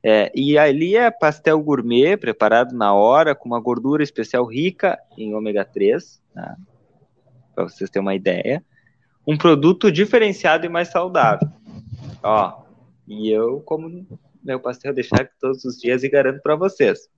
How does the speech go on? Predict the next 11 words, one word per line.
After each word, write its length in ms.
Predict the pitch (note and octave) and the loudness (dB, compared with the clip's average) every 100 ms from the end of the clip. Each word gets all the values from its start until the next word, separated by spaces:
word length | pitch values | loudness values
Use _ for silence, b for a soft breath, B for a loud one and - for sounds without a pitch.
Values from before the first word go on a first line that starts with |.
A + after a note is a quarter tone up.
| _ - B B B B B - | _ -2 B B B B B 4
Ah, 280 | B2 A#2+ C3 | 6 8 6
então 300 | C#3+ G#3 C4+ | 4 4 4
o 40 | |
pessoal 320 | B3+ B3 A#3 | 4 4 4
tá 260 | A3+ A3 F#3+ | 4 4 4
convidando 600 | F#3+ G3 D#3+ C3+ F3 E3 | 2 0 2 4 4 4
aí 80 | E3+ | 0
todo 340 | - G3 F#3 | 4 4 4
mundo 340 | D#3+ F3 E3+ - _ | 2 0 -2 -6 _
pra 220 | B2+ B2+ | 2 2
provar 760 | B2 F#3 F#3+ D#3+ C3+ D3 E3+ | 2 4 6 6 4 4 2